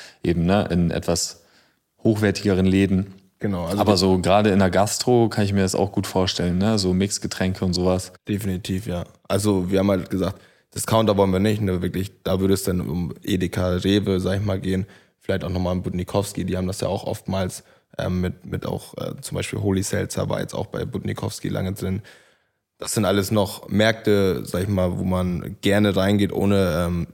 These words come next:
Speaker 2: daneben eine Dose zu haben für fünfzig Cent. Ne? Das ist dann halt immer ein bisschen schwierig, wenn man da zwei fünfundzwanzig kostet mit Pfand und daneben steht eine Dose als, aus eigener Produktion. Ich sag mal Beispiel ein Lidl und die verkaufen das für neunundachtzig Cent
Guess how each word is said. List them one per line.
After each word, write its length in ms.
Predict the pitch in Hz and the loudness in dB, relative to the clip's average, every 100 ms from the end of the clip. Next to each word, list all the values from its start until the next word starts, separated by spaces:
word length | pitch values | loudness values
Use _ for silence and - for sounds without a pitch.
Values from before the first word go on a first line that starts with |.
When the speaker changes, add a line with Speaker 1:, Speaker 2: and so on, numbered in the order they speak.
| 82 | -8
Speaker 2:
daneben 460 | 98 85 95 98 | -4 0 2 2
eine 120 | 101 | 2
Dose 340 | 95 95 98 95 | 2 0 0 0
zu 180 | - 101 | -2 0
haben 260 | 101 95 | 0 -2
für 100 | - | -6
fünfzig 460 | 113 104 95 - 90 | -2 -2 -2 -4 -4
Cent. 260 | 98 92 | -2 -2
Ne? 120 | 98 90 | -2 -2
Das 180 | 104 | -4
ist 120 | - - | -6 -4
dann 100 | 101 | -4
halt 120 | 80 | -2
immer 160 | 92 | -4
ein 100 | 90 | -2
bisschen 380 | 87 92 92 92 - _ _ _ | -4 -4 -4 -6 -8 _ _ _
schwierig, 560 | - - 101 101 95 - | -8 -2 2 4 2 0
wenn 100 | 92 | -2
man 120 | 90 | 0
da 120 | 92 | -2
zwei 260 | - 95 95 | -2 -2 -2
fünfundzwanzig 640 | - 92 - 92 95 104 | -2 -2 -2 -2 -2 -4
kostet 460 | - 101 - 101 - _ _ _ _ _ _ | -4 -4 -4 -6 -8 _ _ _ _ _ _
mit 200 | - 92 | -6 -6
Pfand 340 | - 101 98 98 | -2 0 2 0
und 160 | 95 | 0
daneben 340 | 92 95 98 95 | 0 2 2 0
steht 200 | - 95 | -2 -2
eine 100 | 95 | -2
Dose 340 | 95 98 95 | 0 0 0
als, 240 | 82 85 | -2 -4
aus 320 | - - - - | -4 -4 -4 -6
eigener 300 | - 98 95 | -4 -2 -2
Produktion. 500 | - 95 95 - 95 | -4 -6 -4 -4 -2
Ich 120 | 98 | -4
sag 120 | 101 | -4
mal 100 | 104 | -4
Beispiel 400 | 90 92 95 98 | -4 -4 -4 -4
ein 160 | 95 101 | -2 0
Lidl 440 | 101 107 110 110 - _ _ _ _ _ _ | 2 2 2 0 -8 _ _ _ _ _ _
und 140 | 98 | -6
die 60 | 95 | -4
verkaufen 380 | 98 98 98 101 | -2 0 0 0
das 120 | 92 | -2
für 80 | 95 | -2
neunundachtzig 640 | 92 98 85 - - 92 | 0 0 -2 -6 -8 -6
Cent 360 | - 98 104 | -4 -2 -4